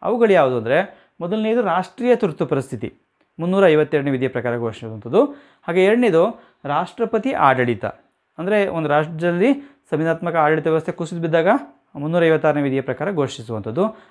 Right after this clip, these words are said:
ಅದನ್ನು ರಾಷ್ಟ್ರ-, ರಾ-, ರಾಜ್ಯ ತುರ್ತು ಪರಿಸ್ಥಿತಿ ಅಂತ ಕೂಡ ಕರಿಬೋದು. ಹಾಗೆ ಮೂರನೇದಾಗಿ ಆರ್ಥಿಕ ತುರ್ತು ಪರಿಸ್ಥಿತಿ, ಮುನ್ನೂರ ಅರವತ್ತನೇ ವಿಧಿಯ ಪ್ರಕಾರ. ಇಲ್ಲಿ ಎರಡು ಅಂಕಗಳಿಗೆ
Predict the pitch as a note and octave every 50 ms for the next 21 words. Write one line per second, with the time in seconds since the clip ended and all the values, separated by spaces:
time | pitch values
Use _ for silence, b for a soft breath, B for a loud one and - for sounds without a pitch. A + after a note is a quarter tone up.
0 | B - D3 D#3 F#3+ A3+ A#3+ - - - - C#3+ D3 C#3 C#3 C#3+ C#3 - - D3
1 | C#3+ C#3 C#3+ D3+ D3+ - D#3 C#3+ C#3+ D#3 D#3 G3+ G#3+ - G3 E3 - F#3 E3 F3+
2 | F3 - F#3+ E3+ E3 D#3 E3 D#3+ F#3+ A#3+ B3+ - D3+ C3 A#2+ G#2+ G#2+ G2+ F#2+ -
3 | b b b b b b b b - G3 G#3+ A3+ G#3 F#3 G3+ A#3 A#3+ A#3 A#3+ A3
4 | F3+ D#3 C3+ C#3 D#3 F3+ F#3+ F#3 b b b b _ - - D3 E3+ F#3 F#3 -
5 | - G#3+ G#3 D4 D#4 D#4 - D#3 - - D3+ B2 C#3 A#2+ A2+ - - G#2 A2+ A#2+
6 | A2+ G#2 G2 - _ _ D3+ D3+ D3+ D#3 D3+ F3 G#3+ D#4 - - - _ - B2+
7 | C3 C3 B2+ - C3 B2+ A#2 A2+ A2 A2 A2 - A2+ G2 - - G2 - - _
8 | _ _ _ _ _ E3 E3+ F3+ E3+ D3 D3+ E3 F#3 F3+ F3 F#3 F#3+ - - -